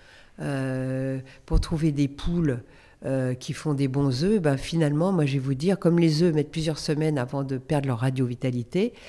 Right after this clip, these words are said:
euh, achetez les œufs, maintenant, ils en font des bio, bleu blanc cœur.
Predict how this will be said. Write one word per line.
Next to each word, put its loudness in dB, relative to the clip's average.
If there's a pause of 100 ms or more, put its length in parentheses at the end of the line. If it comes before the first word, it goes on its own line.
(460)
euh, 0 (220)
achetez 0
les 2
œufs, 2
maintenant, 0
ils 0
en 0
font -4
des -2
bio, 0 (300)
bleu 4
blanc 0
cœur. -4